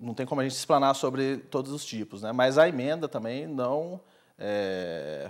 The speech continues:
fez modificações dentro do, do sistema da aposentadoria e os benefícios pra, é, pessoa com deficiência. Não teve modificações.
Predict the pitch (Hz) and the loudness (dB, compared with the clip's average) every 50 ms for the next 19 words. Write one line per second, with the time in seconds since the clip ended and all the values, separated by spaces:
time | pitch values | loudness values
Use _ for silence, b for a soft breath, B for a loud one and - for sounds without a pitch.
0 | - - - 117 135 143 143 131 131 127 - - 123 113 - - - 104 110 127 | -10 -6 -4 -2 -2 -2 -2 -4 -6 -4 -2 0 0 0 0 -4 -8 -6 -6 -6
1 | 135 147 156 151 - - - 147 123 107 110 120 131 131 - 143 139 143 143 135 | -6 -6 -8 -10 -14 -16 -16 -12 -10 -6 -6 -6 -6 -8 -10 -12 -12 -12 -12 -12
2 | - 131 139 139 135 135 123 110 101 90 82 - b b b b b b b _ | -10 -8 -6 -6 -4 -4 -4 -4 -4 -6 -8 -10 b b b b b b b _
3 | - 107 - - 117 - - - 104 107 110 123 127 120 123 117 117 117 113 - | -14 -12 -12 -12 -12 -12 -8 -6 -4 -4 -2 -4 -4 -2 2 2 2 2 0 -2
4 | 120 120 117 110 120 107 104 101 101 104 113 131 139 135 131 135 139 135 135 - | -6 -8 -6 -6 -6 -6 -6 -6 -6 -6 -6 -6 -6 -6 -6 -8 -6 -8 -8 -10
5 | - 107 113 120 - - - 120 123 127 131 139 139 131 127 117 - - - 107 | -10 -10 -10 -10 -12 -10 -4 -2 0 0 2 0 0 0 -2 -4 -6 -8 -8 -8
6 | 104 104 101 98 98 101 - - - - - 120 110 - - 110 110 117 - 117 | -6 -6 -6 -6 -6 -8 -8 -10 -10 -10 -10 -12 -12 -10 -10 -10 -8 -6 -6 -8
7 | 123 127 - - - - 147 127 98 95 - - - _ b b b b b b | -8 -8 -10 -14 -14 -12 -10 -10 -10 -12 -14 -18 -20 _ b b b b b b
8 | b _ - 101 104 - 107 110 113 117 117 117 - - - 131 131 - - 95 | b _ -16 -14 -12 -10 -10 -8 -8 -8 -8 -8 -10 -10 -10 -10 -10 -10 -12 -14
9 | 87 90 - - - | -14 -14 -16 -20 -20